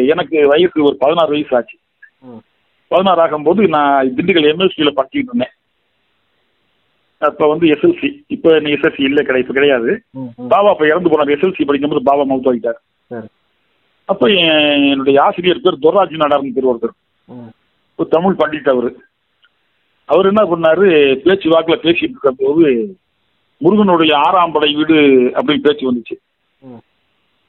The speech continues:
Speaker 1: நான் சொன்னேன், "ஆறாம் படை வீடு நம்ம நாட்டுல இல்லையான்னு."
Speaker 2: ம்.
Speaker 1: "ஏ, மதுரையில இருக்குப்பா, அழகர் கோவில்ல இருக்குப்பா, அதான்ப்பா" அப்படின்னாரு.
Speaker 2: ம்.
Speaker 1: "அது இல்லையா?" அப்படின்னேன்.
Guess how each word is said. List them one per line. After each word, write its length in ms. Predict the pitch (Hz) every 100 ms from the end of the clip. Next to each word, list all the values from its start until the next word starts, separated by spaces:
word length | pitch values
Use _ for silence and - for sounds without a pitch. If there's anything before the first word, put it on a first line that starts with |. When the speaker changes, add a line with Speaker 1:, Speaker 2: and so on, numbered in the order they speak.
| -
Speaker 1:
நான் 260 | 139 170
சொன்னேன், 840 | 185 175 190 185 160 143 135 127 127
"ஆறாம் 360 | 143 190 180
படை 220 | 160 151 151
வீடு 140 | 156
நம்ம 200 | 151 143
நாட்டுல 280 | 147 151 147
இல்லையான்னு." 580 | 139 147 139 131 123 120 _ _ -
Speaker 2:
ம். 240 | 135 120 _ _ _ _ _ _ _ _ _ 208
Speaker 1:
"ஏ, 60 | 208 - -
மதுரையில 380 | 135 190 208 185
இருக்குப்பா, 540 | 156 151 156 156 143 123 -
அழகர் 300 | - 139 175
கோவில்ல 280 | 165 156 151
இருக்குப்பா, 280 | 135 131 139 135
அதான்ப்பா" 320 | 156 135 139
அப்படின்னாரு. 420 | 123 123 123 110 - _ _ _ -
Speaker 2:
ம். 240 | 131 113 _ _ -
Speaker 1:
"அது 200 | 151 160
இல்லையா?" 580 | 170 208 170 156 160 156
அப்படின்னேன். 400 | 139 135 127